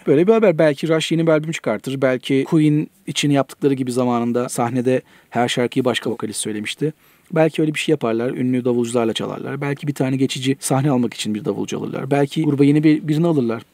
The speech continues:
Bilemeyiz. Kapanışı yapmadan önce Wes Borland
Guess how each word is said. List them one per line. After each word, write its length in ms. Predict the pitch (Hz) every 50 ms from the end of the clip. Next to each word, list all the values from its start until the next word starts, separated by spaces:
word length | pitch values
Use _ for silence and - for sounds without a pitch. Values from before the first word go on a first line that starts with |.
| _ _ -
Bilemeyiz. 580 | - 131 131 135 135 123 113 - - - - _
Kapanışı 480 | - 180 180 - 196 190 196 - - 226
yapmadan 360 | 220 208 214 196 175 180 180
önce 420 | 175 175 185 185 226 254 269 - -
Wes 360 | 120 123 143 156 147 - -
Borland 340 | 196 196 196 185 190 220 233